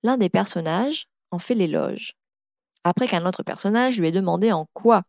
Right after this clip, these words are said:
Célia Merkem est une toquée. Elle l'est, je cite, «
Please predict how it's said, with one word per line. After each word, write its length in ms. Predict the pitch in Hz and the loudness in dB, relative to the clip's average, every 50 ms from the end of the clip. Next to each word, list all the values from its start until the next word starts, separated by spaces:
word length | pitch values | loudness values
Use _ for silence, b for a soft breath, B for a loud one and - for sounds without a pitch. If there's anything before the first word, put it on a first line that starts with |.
| _ _ _ _ _ _ _ | _ _ _ _ _ _ _
Célia 420 | _ - - - 214 196 165 143 139 | _ -10 0 2 2 2 2 0 0
Merkem 600 | - 165 185 - - - 262 262 269 277 277 285 - _ _ _ | 0 -2 -2 -2 0 2 2 2 2 0 -4 -12 -18 _ _ _
est 260 | - 185 180 - - | 0 0 0 0 -4
une 180 | 262 269 262 240 | -4 -4 -4 -4
toquée. 420 | - - 185 165 - - - - _ _ _ _ _ _ _ _ _ _ _ _ _ _ _ _ _ _ _ _ _ _ _ | -2 -2 -2 -2 -2 -8 -12 -12 _ _ _ _ _ _ _ _ _ _ _ _ _ _ _ _ _ _ _ _ _ _ _
Elle 300 | - 220 226 247 254 262 | 2 4 4 4 4 4
l'est, 340 | 277 294 294 269 208 - - _ - | 4 4 4 4 2 2 -2 _ -8
je 160 | 160 160 160 | -4 -4 -4
cite, « 500 | 156 - - 226 240 - _ - - | -4 -2 -2 -2 -2 -4 _ -12 -16